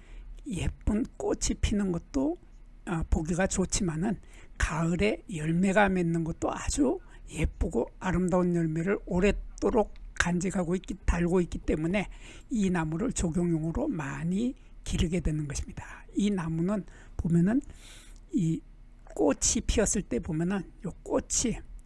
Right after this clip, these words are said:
어, 꽃이 우산 모양의 작은 모임 꽃차례, 취사나서라고 하는 이러한 작은 모임 꽃차례에 꽃이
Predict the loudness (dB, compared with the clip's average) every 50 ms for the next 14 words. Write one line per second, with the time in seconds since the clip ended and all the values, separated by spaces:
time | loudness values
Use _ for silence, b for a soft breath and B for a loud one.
0 | -10 -8 -6 -6 -6 -6 -6 -4 -4 -4 -2 -4 -4 -2 0 -2 -2 -2 B B
1 | B B B B B B B B -20 -20 -20 -20 -20 -20 -20 -20 -10 -4 0 2
2 | 2 4 4 4 4 6 6 6 6 4 4 4 4 4 2 2 2 2 2 0
3 | 0 -2 -2 -4 -2 -2 -2 0 2 2 4 4 4 4 4 4 2 0 -2 -4
4 | -2 0 0 0 0 0 -2 -8 -6 -2 -2 0 0 0 2 4 4 4 4 4
5 | 4 2 2 0 0 0 0 0 0 0 0 0 0 -2 -2 B B B B B
6 | B -4 -2 0 2 2 2 2 0 B B B B B B -6 -6 -4 -4 -4
7 | -2 0 0 0 2 2 2 2 2 2 2 0 -2 -4 -4 -2 0 0 0 0
8 | 0 -2 -2 -4 -2 2